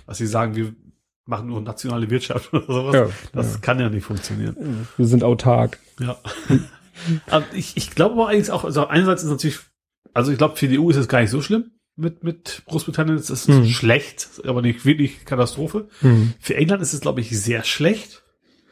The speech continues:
Speaker 1: Aber andererseits ist es vielleicht für Europa wieder gut, wenn man die ganzen Nationalisten, wenn das dann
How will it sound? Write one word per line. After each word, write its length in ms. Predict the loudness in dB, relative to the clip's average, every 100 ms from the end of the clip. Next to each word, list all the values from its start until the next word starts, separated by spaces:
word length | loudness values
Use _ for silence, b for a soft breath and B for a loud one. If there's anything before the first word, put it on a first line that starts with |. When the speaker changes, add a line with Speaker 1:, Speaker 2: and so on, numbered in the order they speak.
| b b b b
Speaker 1:
Aber 200 | 0 2
andererseits 440 | 4 6 4 2
ist 60 | -4
es 120 | -4
vielleicht 220 | -2 -2
für 60 | -2
Europa 240 | -2 -2
wieder 180 | 2 2
gut, 220 | 2 0
wenn 80 | 2
man 260 | 2 0 -2
die 80 | 0
ganzen 280 | 0 0 -4
Nationalisten, 760 | -4 -2 2 4 2 -4 -4
wenn 120 | -4
das 200 | -4 -6
dann 200 | -8 -8